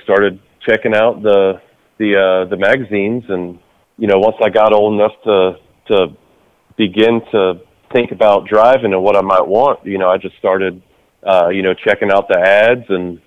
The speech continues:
you know, whatever companies offered the coolest stuff for this and that, and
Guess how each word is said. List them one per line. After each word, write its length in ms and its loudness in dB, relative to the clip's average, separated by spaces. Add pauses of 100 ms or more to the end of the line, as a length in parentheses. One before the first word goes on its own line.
(100)
you 100 -8
know, 140 0
whatever 400 0
companies 560 -4
offered 380 -2
the 80 -12
coolest 440 -2 (120)
stuff 320 2
for 80 -8
this 320 0
and 160 -8
that, 320 2
and 280 -8